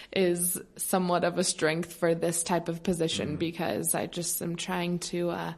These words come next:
Speaker 1: keep everyone happy and <laughs> keep
Speaker 2: Yeah,
Speaker 1: it
Speaker 2: but
Speaker 1: all
Speaker 2: you're,
Speaker 1: moving forward.
Speaker 2: you're not
Speaker 1: <laughs>
Speaker 2: sweeping it under the rug, though,
Speaker 1: No.
Speaker 2: right? I mean, you're, you're looking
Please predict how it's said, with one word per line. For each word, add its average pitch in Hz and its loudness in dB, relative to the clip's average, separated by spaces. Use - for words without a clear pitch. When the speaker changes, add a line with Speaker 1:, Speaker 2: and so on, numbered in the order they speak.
Speaker 1:
keep 220 -2
everyone 233 6
happy 226 4
and 185 2
<laughs> - 2
keep 247 12
Speaker 2:
Yeah, 196 12
Speaker 1:
it 180 12
Speaker 2:
but - 12
Speaker 1:
all 226 12
Speaker 2:
you're, 220 12
Speaker 1:
moving 214 12
forward. 214 4
Speaker 2:
you're 160 12
not 302 12
Speaker 1:
<laughs> 285 8
Speaker 2:
sweeping 147 12
it 127 12
under 120 12
the 101 10
rug, 90 6
though, - 8
Speaker 1:
No. - 10
Speaker 2:
right? - 2
I 131 10
mean, 120 8
you're, 117 10
you're 113 6
looking 117 6